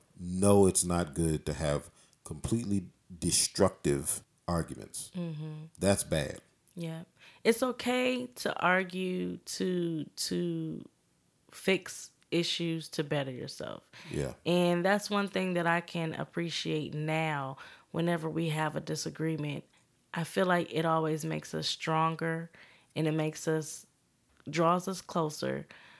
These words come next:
Speaker 2: but makes us better as a couple in the end because we do it with the intentions of finding a solution.
Speaker 1: Yes. Don't just, please,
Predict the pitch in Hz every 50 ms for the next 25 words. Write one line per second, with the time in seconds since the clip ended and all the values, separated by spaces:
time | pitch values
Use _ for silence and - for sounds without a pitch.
0 | - _ _ - 151 143 - 170 165 160 160 - - - 165 180 190 196 - -
1 | 185 170 156 - 151 143 170 165 170 165 160 151 - 143 151 147 156 147 - -
2 | - 160 - - - - 143 151 143 - 147 160 156 151 151 156 151 - - 170
3 | 160 160 156 151 - - - - - - _ _ _ _ _ _ - 170 180 180
4 | 160 - 180 170 170 170 170 156 - - - _ _ _ 151 151 160 160 160 160
5 | - - - 156 - 143 151 151 - - 175 160 160 - 156 147 151 151 - -
6 | - 147 147 143 139 139 147 - _ _ _ _ _ _ _ - 151 151 151 147
7 | 143 143 143 143 - - 135 113 101 - - - - - - - 151 _ _ _
8 | - - - 82 80 67 69 69 - - - - _ _ _ _ _ - - _
9 | _ _ _ _ - 90 87 95 98 98 - - - - - 90 82 - - -
10 | - - 98 92 82 76 69 67 - -